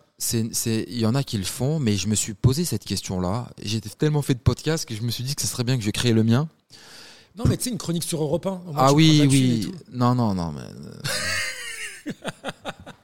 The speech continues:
Speaker 2: Non.
Speaker 1: Non, non, non, non, je,
Speaker 2: <laughs> Ok.
Speaker 1: je vends pas mes services à la télé.
Speaker 2: Ah ouais ?
Speaker 1: Ouais, ouais, ouais. Moi, si tu veux payer, c'est les honoraires au cabinet, c'est tout.
Speaker 2: <laughs> Est-ce qu'on t'a déjà proposé de jouer au cinéma ?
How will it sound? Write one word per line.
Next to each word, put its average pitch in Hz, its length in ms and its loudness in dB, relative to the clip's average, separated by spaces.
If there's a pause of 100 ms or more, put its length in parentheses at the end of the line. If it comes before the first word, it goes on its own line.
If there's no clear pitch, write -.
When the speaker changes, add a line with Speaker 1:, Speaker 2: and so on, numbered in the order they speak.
(140)
Speaker 2:
Non. 220 160 -18 (420)
Speaker 1:
Non, 98 200 0
non, 82 160 -2
non, 76 120 -4
non, 71 200 -6
je, 80 160 -6
Speaker 2:
<laughs> 76 80 -4
Ok. 71 140 -6 (160)
Speaker 1:
je 90 120 -6
vends 107 100 2
pas 120 140 2
mes 104 80 2
services 90 360 -4
à 87 40 -4
la 80 100 -4
télé. 73 220 -8 (400)
Speaker 2:
Ah 151 120 -8
ouais ? 180 280 -4
Speaker 1:
Ouais, 92 80 -6
ouais, 85 60 -2 (100)
ouais. 69 380 -10 (840)
Moi, 90 100 -10
si 95 120 -2
tu - 100 -8
veux 85 100 -2
payer, 92 280 0
c'est 90 160 -2
les 90 160 0
honoraires 87 360 -2
au 87 60 -6
cabinet, 82 320 -8 (180)
c'est 220 160 0
tout. 226 80 0
Speaker 2:
<laughs> - 1500 -10
Est-ce 165 160 0
qu'on 226 100 -8
t'a 180 100 2
déjà 165 240 0
proposé 170 400 0
de 156 100 0
jouer 135 160 0
au 175 80 2
cinéma ? 135 420 -4